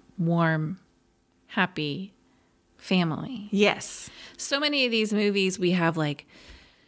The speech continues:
Speaker 1: dire, "We're gonna lose the family <laughs> business. The home is being foreclosed."
Speaker 2: Yeah.
Speaker 1: Right? And there wasn't any of that. Yes, there was some relationship drama, but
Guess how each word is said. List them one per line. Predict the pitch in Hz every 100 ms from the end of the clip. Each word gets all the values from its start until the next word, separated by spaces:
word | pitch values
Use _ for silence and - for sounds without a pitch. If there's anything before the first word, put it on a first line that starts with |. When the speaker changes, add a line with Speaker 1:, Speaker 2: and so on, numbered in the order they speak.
| _ - _ -
Speaker 1:
dire, | 170 185 202 196 190 196 202
"We're | - 220 214
gonna | 208 226 240 226 202
lose | 208 214 202 160
the | 214
family | - 190 208 214 214
<laughs> | 180
business. | - 202 202 170 196 180 175 175
The | 208 202
home | 185 226 240 233 214
is | 214 165
being | 156 214 208 202 202
foreclosed." | 208 196 208 208 214 214 196 185 175 170 -
Speaker 2:
Yeah. | 139 - -
Speaker 1:
Right? | 208 214 -
And | 240 240
there | 254
wasn't | 254 269 269 254 -
any | 214 214 202
of | 185 156
that. | 165 165
Yes, | 165 156 -
there | 165
was | 156 156
some | - 135 139 - 156
relationship | 156 135 170 196 175 - -
drama, | - 98 95 107 -
but | 117 -